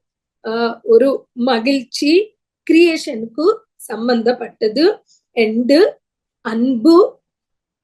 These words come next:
கிரியேட்டிவிட்டி, பிளானிங், இது இயற்கையா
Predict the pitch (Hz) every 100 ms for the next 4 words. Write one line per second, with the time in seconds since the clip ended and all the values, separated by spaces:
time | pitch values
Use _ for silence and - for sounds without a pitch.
0 | _ 320 302 320 233 254 240 214 175 277
1 | 349 427 _ _ - 254 254 233 247 247
2 | 196 180 - _ _ _ _ _ _ _
3 | - 247 330 359 - 262 294 254 - 285
4 | 294